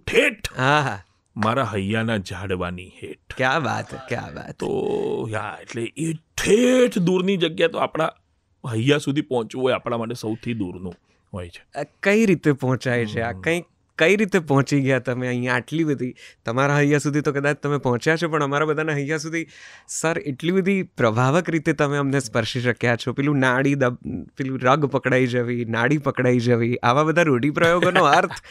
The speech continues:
Speaker 2: મેં આ ગીતોમાં, અ, મને મળતો હોય એવો લાગ્યો છે. કઈ અનુભૂતિમાં આ ગીતો, આ કાવ્યો લખાય છે કે આમ તરત પહોંચી જાય છે? શું વેદના, શું પીડા, શું અનુભૂતિઓ રહી છે આ લખતી
Speaker 1: મેં
Speaker 2: વખતે?
Speaker 1: તમે,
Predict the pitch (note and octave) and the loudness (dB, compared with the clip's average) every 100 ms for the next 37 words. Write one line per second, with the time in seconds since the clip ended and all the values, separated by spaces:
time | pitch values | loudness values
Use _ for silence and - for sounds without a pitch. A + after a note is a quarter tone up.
0 | - - - D3+ D#3 F3 - - D3+ C3 | -18 -18 -4 2 4 4 2 2 2 4
1 | C3 - G3 F#3+ E3 - - - - C3+ | 4 6 4 4 2 0 -12 -20 -4 0
2 | C#3+ - - - - - - - G#2+ C3+ | 0 -2 -12 -20 -20 -20 -20 -16 -6 0
3 | C#3+ C#3+ C3 C3+ C3 C#3 C#3 C3 A#2 A#2 | 2 4 6 4 4 4 4 4 2 2
4 | G#2 G#2+ G#2+ - G#2+ - - - - - | 0 -2 -4 -4 -10 -12 -20 -20 -20 -2
5 | A3+ A#3 E3+ C#3 C3 C3 C3+ B2+ B2 A#2+ | 2 4 4 4 2 0 0 0 0 0
6 | A2+ A#2 - G#2+ A2 G#2+ A2 A2 B2 A2+ | -2 -4 -4 -2 -2 -2 -4 -4 -2 -4
7 | G2+ - A2 A2 A2+ G2 A2 - - C3+ | -4 -4 -6 -6 -8 -8 -10 -8 -8 -8
8 | C3+ - A#2+ B2+ - A2 D#3+ G2+ F#2+ F#2 | -8 -8 -6 -8 -6 -6 -6 -6 -6 -8
9 | G2+ - A2 - - F#3 E3 A#2 A2 A2 | -8 -14 -16 -12 -2 0 0 -2 -2 -4
10 | A2 - F3+ C3+ A2 G#2+ G#2+ - D#3+ D3+ | -4 -2 -2 -2 -4 -6 -8 -6 -4 -2
11 | A2+ G2+ G2+ G#2+ G2 - - - - - | -2 -4 -6 -8 -10 -10 -14 -14 -14 -16
12 | - - - E3 D#3+ D#3+ D#3 D#3+ | -20 -18 -16 -12 -10 -6 -4 -6